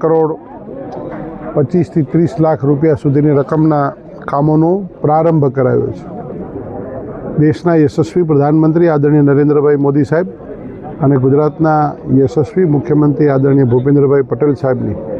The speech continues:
ડબલ એન્જિનની સરકાર લોકોના વિકાસના કામો માટે સતત, અ, મંજૂર કરતી રહેતી હોય છે. રકમો ખૂબ મંજૂર થતી હોય છે. તમે જોઈ રહ્યા છો કે આ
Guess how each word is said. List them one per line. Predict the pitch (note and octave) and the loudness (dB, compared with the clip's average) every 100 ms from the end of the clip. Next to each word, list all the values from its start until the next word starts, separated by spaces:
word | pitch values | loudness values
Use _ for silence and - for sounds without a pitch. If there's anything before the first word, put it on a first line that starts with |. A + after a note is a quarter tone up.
| - - - - | -10 -10 -10 -4
ડબલ | C3+ C#3 F3+ F3 | 0 2 4 4
એન્જિનની | E3 E3+ F#3 F#3 - | 4 2 2 2 0
સરકાર | D3 D#3 E3+ F3+ D3 | -2 -2 -2 0 2
લોકોના | C3+ C3+ D#3+ E3+ F#3 | 0 0 2 2 2
વિકાસના | C#3+ C3 D3+ D3 - F3+ D#3 | 2 2 0 -2 0 -2 -2
કામો | C#3+ C#3+ D#3 | 0 0 2
માટે | D#3+ D#3+ F#3+ | 0 0 0
સતત, | - D3+ C#3+ F#3 E3+ E3+ - - - C3+ - - - - - - - - - - - | 0 -2 -2 -2 -4 -10 -18 -18 -16 -14 -12 -12 -12 -12 -14 -14 -14 -14 -12 -10 -6
અ, | C#3+ B2+ B2 B2 C3 | -2 2 2 2 2
મંજૂર | C#3+ D3+ E3+ D3+ | 4 4 4 2
કરતી | - D3+ F3 | 0 0 2
રહેતી | D#3 D3 D#3 | 2 2 2
હોય | D3+ | 2
છે. | C3+ F3+ | 2 0
રકમો | D3 E3+ D#3+ F3+ F3+ D3 | 0 0 0 2 0 -2
ખૂબ | - A3+ G3 | -2 -2 2
મંજૂર | D#3 D3 B2 | 2 2 2
થતી | C3 B2 | 0 0
હોય | C3 A#2 | 0 -2
છે. | - - - | -10 -12 -2
તમે | C3 D3+ | 2 4
જોઈ | C#3+ D#3 | 4 4
રહ્યા | E3+ E3 | 4 2
છો | C#3 E3+ | 0 0
કે | D3+ E3 D#3 D3+ - - - - - - - - | 2 2 4 0 -4 -16 -14 -10 -8 -8 -8 -4
આ | D3 D3+ | 0 0